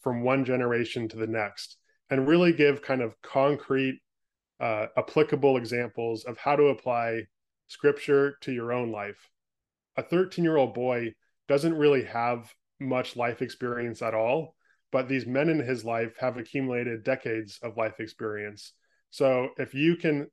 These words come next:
tie in a scripture passage to a, to a life event, then that'll help the boy try to understand how he can apply his faith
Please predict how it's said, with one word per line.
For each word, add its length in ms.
tie 240
in 500
a 80
scripture 460
passage 760
to 520
a, 440
to 160
a 40
life 360
event, 440
then 240
that'll 340
help 380
the 120
boy 460
try 160
to 120
understand 640
how 360
he 180
can 240
apply 600
his 200
faith 380